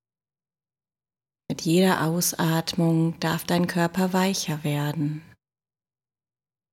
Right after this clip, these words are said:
Deine Schultern sinken.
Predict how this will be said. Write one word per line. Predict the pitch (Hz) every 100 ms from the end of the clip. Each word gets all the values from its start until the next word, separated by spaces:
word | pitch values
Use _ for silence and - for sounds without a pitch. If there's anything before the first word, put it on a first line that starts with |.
| _ _ _ _ _ _ _ _ _ _ _ _ _ _ _ _ _ _ _ _ _ -
Deine | 160 151
Schultern | - - 175 180 185 170 165
sinken. | 170 170 165 - 170 165 170